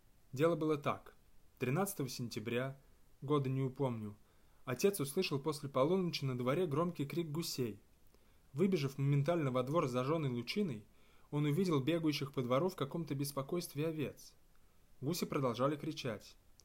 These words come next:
Осмотрев двор, отец увидел, что задние ворота отворены. На сеняке было развешано для сушки бельё. Его не оказалось. Не хватало также одной овцы.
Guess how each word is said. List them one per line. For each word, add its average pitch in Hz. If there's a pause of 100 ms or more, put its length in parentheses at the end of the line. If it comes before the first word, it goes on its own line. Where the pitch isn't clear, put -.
(260)
Осмотрев 135
двор, 120
отец 139
увидел, 156
что 131
задние 135
ворота 151
отворены. 139 (540)
На 127
сеняке 135
было 131
развешано 127
для 113
сушки -
бельё. 147 (420)
Его 117
не 156
оказалось. 147 (400)
Не 123
хватало 160
также 135
одной 123
овцы. 107